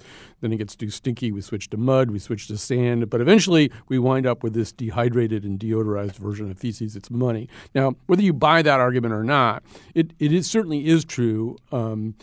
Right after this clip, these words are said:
that there is a pretty visceral relationship across cultures to money as opposed to its d-, its digital equivalent. And, and I'm assuming that this has something to do with maybe even our evolution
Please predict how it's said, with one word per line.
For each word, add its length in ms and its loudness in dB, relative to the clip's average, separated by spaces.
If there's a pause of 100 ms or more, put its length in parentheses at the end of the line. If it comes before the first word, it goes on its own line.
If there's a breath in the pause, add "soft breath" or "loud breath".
(220 soft breath)
that 160 -2
there 200 4
is 320 -2 (200 soft breath)
a 80 -2
pretty 320 2
visceral 600 2
relationship 760 0
across 400 -4
cultures 580 -4 (360 loud breath)
to 520 4
money 580 2
as 280 -2
opposed 400 -2
to 140 -4
its 380 -10
d-, 260 -10
its 220 -8
digital 480 -4
equivalent. 480 -2 (220 loud breath)
And, 180 0
and 120 0
I'm 120 2
assuming 480 2
that 100 -6
this 160 -2
has 160 -2
something 320 0
to 80 0
do 340 0 (240 loud breath)
with 300 2
maybe 320 0
even 360 2
our 460 2
evolution 760 2